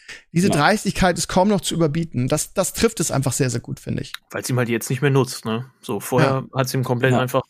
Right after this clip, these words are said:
Speaker 3: Wind in die Segel gegeben und jetzt gerade eben ist das jetzt plötzlich ein Gegenwind, weil sich seine eigene Position geändert hat im Vergleich zu dem, was er eben vorher versucht hat anzufachen und das
Speaker 2: Genau.
Speaker 3: ist, ja,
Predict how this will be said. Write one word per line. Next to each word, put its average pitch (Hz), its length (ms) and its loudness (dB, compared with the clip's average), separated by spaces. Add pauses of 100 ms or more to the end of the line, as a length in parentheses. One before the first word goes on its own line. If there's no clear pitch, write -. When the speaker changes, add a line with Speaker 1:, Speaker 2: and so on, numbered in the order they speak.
(140)
Speaker 3:
Wind 127 460 0
in 175 80 2
die 170 80 2
Segel 160 260 2
gegeben 156 380 -2
und 120 120 -4
jetzt 123 220 -2
gerade 123 260 2
eben 120 220 0
ist 120 100 -4
das 120 140 -4
jetzt - 300 -4
plötzlich 123 280 -2
ein 123 80 0
Gegenwind, 139 400 0
weil 123 100 0
sich 117 100 -4
seine 131 260 2
eigene 107 220 -2
Position 101 480 -4
geändert 98 340 -2
hat 113 100 -2
im 107 120 -6
Vergleich 101 320 -4
zu 113 100 -4
dem, 101 320 -2 (580)
was 98 140 -6
er 117 80 0
eben 107 160 -4
vorher 113 240 0
versucht 113 280 -4
hat 113 60 2
anzufachen 107 640 -4
und 117 160 -4
das 117 60 -4
Speaker 2:
Genau. 120 120 -4
Speaker 3:
ist, - 220 -14
ja, 147 160 -4